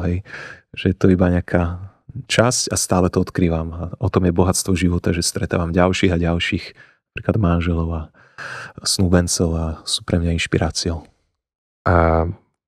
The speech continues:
Speaker 2: existujú hranice v kňazstve a v reholnom živote? Sú veci, ktoré poznáme, sľub,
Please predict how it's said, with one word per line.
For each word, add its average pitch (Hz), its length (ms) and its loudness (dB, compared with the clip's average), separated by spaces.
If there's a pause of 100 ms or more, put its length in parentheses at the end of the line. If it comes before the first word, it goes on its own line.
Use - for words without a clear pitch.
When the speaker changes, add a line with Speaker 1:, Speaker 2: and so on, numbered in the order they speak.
(140)
Speaker 2:
existujú 107 480 2
hranice 92 340 4
v - 140 -2
kňazstve 92 520 2 (520)
a - 180 -10
v 90 140 -2
reholnom 98 320 4
živote? 117 400 0 (300)
Sú - 200 -2
veci, 98 240 2
ktoré 90 220 4
poznáme, 90 600 4
sľub, - 360 -4